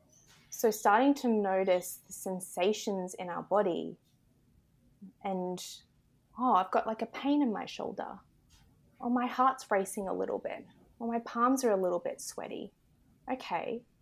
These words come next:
so starting to f-, notice how your actual body is feeling is the first way to start to get connected to yourself. And then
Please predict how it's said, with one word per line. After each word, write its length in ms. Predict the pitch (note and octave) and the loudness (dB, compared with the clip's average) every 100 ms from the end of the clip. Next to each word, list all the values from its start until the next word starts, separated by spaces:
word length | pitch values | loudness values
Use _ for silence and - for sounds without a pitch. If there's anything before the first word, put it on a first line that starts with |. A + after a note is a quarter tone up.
| _ _ | _ _
so 160 | - B3+ | -6 -2
starting 400 | - A#3+ D4+ D#4+ | 2 4 4 2
to 100 | C#4 | -2
f-, 200 | - - | -6 -2
notice 520 | G#3+ G3+ G3+ G3+ G3 | 0 2 4 2 0
how 280 | - G#3 G3 | -4 0 0
your 240 | F#3+ F#3 G3+ | 2 0 -2
actual 400 | G3+ - G3 E3+ | -10 -2 -2 0
body 420 | - F3 F#3+ G3+ | 0 2 2 2
is 220 | A3 G#3 - | 0 -2 -2
feeling 520 | A3 G#3+ A#3+ C#4 D4+ | 2 2 2 0 0
is 160 | G#3 | -4
the 100 | - | -4
first 500 | G3+ - G3 A#3 - | -6 -2 -2 -2 -4
way 140 | G3 F#3+ | -2 -2
to 100 | F#3+ | -4
start 320 | - F3+ - | -6 -6 -6
to 80 | G#3 | -8
get 240 | F#3 - | -8 -10
connected 560 | - F#3 - - - - | -10 -12 -12 -12 -14 -12
to 140 | - | -10
yourself. 680 | - - - - - - _ _ _ _ _ _ _ _ _ _ _ _ _ _ _ _ _ _ _ - _ _ | -10 -10 -10 -8 -8 -12 _ _ _ _ _ _ _ _ _ _ _ _ _ _ _ _ _ _ _ -20 _ _
And 320 | A3+ G#3+ F#3+ | 4 4 6
then 480 | A#3 B3+ A3 G#3 G#3 | 10 10 10 6 4